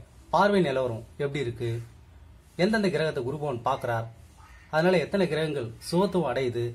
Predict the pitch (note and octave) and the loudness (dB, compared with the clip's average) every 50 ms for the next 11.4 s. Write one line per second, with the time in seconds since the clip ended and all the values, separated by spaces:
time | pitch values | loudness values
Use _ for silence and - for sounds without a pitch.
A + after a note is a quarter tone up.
0 | - - - - - - - - - - - - - F3 G#3+ A3+ A3+ G3 F#3 F3 | -10 -16 -20 -20 -20 -20 -20 -20 -20 -20 -10 -2 0 2 2 4 4 4 4 4
1 | C#3+ C#3+ A#2+ A#2+ - - - E3 F3+ F3 - F3+ F3 C#3+ C3+ C3 - - D#3 D3 | 4 2 -2 -4 -2 0 0 0 2 0 0 -2 -2 -2 -2 -6 -4 -4 -4 -4
2 | D3 D3 - - - - D3 - - D3 B2 A#2 - D3 C#3+ E3+ F3+ F3 D3 A#2 | -4 -8 -12 -16 -8 -8 -6 -6 -4 -6 -8 -2 0 2 4 4 4 4 2 -2
3 | - B2+ A#2+ A#2 G#2 - B2 A#2 A#2 A#2 A#2 - - - - - - - - - | -6 -6 -6 -6 -6 -6 -6 -6 -6 -6 -8 -12 -16 -20 -20 -20 -20 -20 -20 -20
4 | - - - - - - - - - - - - - - D3 C#3+ C#3+ D3 D3 - | -20 -20 -20 -20 -20 -20 -20 -20 -20 -20 -20 -20 -16 -8 -8 -2 0 2 2 4
5 | - G#3 G3 E3+ D#3 D#3 C#3 B2+ B2 A#2+ B2+ A#2+ A#2 A#2+ B2 - - - - - | 6 6 6 6 4 2 0 -2 -2 0 0 0 0 0 -2 -6 -10 -16 -20 -18
6 | - - D3 D3 - A3 G#3 G#3 G3 E3 - C#3 B2+ B2 A#2+ A#2 - B2 A#2 A#2 | -12 -10 -10 -4 0 2 4 6 6 6 4 0 -2 -2 -4 -4 -4 -2 -2 -2
7 | A#2 A#2 - - - - - - - - - - - - - - - - D#3+ E3+ | -2 -4 -6 -12 -18 -20 -20 -20 -20 -20 -20 -20 -20 -20 -20 -10 -4 0 2 2
8 | D#3+ D3 B2 - - - - - - - - - - E3 F#3 G#3+ A3+ G#3+ F3 D#3 | 2 0 -2 -6 -10 -14 -18 -20 -20 -20 -20 -2 2 4 4 4 4 4 6 6
9 | F3 F3+ F3+ F3 E3 C3+ C3 B2+ B2 A#2 A#2 A#2 A#2 A#2 A#2 A#2 A#2 A2+ A2+ - | 6 6 6 6 4 2 0 -2 -4 -4 -4 -4 -2 -2 -2 -2 -2 -4 -8 -14
10 | - - - - - - - - - - - - - - - - - - - - | -20 -20 -20 -20 -20 -20 -20 -20 -20 -20 -20 -20 -20 -20 -20 -20 -20 -20 -20 -20
11 | - - - G#3+ - - B3+ | -16 -8 -8 -6 0 2 2